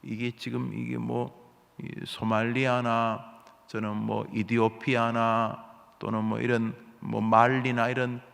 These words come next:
아프리카의 좀 연약한 나라를 비하하자는 게 아니고요. 말리, 라이베리아, 뭐 시에라리온, 이디오피아, 뭐 소말리아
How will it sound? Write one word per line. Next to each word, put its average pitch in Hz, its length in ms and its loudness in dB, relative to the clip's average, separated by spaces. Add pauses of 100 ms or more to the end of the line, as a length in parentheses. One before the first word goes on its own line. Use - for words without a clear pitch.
(140)
아프리카의 120 680 0
좀 120 360 -4
연약한 127 580 0
나라를 120 500 2
비하하자는 135 800 4
게 110 120 -2
아니고요. 113 680 -4 (1160)
말리, 120 680 4 (560)
라이베리아, 120 840 4 (520)
뭐 110 640 -8
시에라리온, 123 960 4 (920)
이디오피아, 123 840 2 (100)
뭐 - 120 -8
소말리아 127 800 4